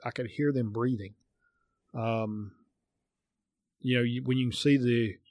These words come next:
when you can see their, their hair ripple because they, you know, they, they're, they've got a fly or something that's, that's irritating them, and you, you not, not shaking, but you see a muscle ripple down the, I mean,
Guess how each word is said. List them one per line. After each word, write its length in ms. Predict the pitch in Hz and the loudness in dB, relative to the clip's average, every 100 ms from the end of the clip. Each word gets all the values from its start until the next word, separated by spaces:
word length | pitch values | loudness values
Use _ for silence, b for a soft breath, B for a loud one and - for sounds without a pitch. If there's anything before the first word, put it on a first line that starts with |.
| _ _ - | _ _ -4
when 140 | 135 | 2
you 100 | 135 | 2
can 140 | 131 127 | 2 2
see 200 | 170 160 | 6 6
their, 260 | 131 104 - 139 | 6 4 -4 0
their 160 | 123 | 0
hair 400 | - 143 139 123 | 2 4 6 4
ripple 380 | 113 123 - 113 | 2 0 0 -2
because 400 | 113 - 117 107 | -2 0 0 2
they, 220 | 120 117 117 | 0 0 -4
you 80 | 120 | -4
know, 340 | 117 110 107 - | -4 -4 -6 -8
they, 120 | 123 107 113 _ - | -6 -6 -10 _ -10
they're, 280 | 117 110 110 185 143 | -6 -6 -8 -14 -8
they've 160 | 113 | -4
got 140 | 123 110 | -2 -2
a 40 | |
fly 320 | - 127 120 | -2 -2 0
or 80 | 110 | -2
something 380 | - 107 - 104 | -4 -8 -6 -8
that's, 320 | 104 - - _ _ _ _ _ | -8 -12 -16 _ _ _ _ _
that's 220 | 123 - | -4 2
irritating 560 | 127 117 120 120 113 110 | 2 2 2 0 0 -4
them, 40 | |
and 180 | 110 107 | -6 -6
you, 320 | 123 120 117 120 | -8 -4 -4 -4
you 220 | 123 117 - 147 | -6 -6 -8 -12
not, 440 | 143 139 139 165 _ | -10 0 0 0 _
not 220 | 147 165 - | -2 0 2
shaking, 480 | 180 180 175 120 | 4 4 4 -2
but 160 | 113 - | -2 -2
you 80 | 127 | -4
see 200 | - 143 | 2 2
a 60 | |
muscle 460 | 113 123 135 - 110 | 4 2 2 0 -2
ripple 320 | 113 110 120 | -2 -2 -4
down 280 | 110 113 110 | -4 -6 -4
the, 140 | 110 - | -6 -4
I 20 | |
mean, 180 | 135 | -4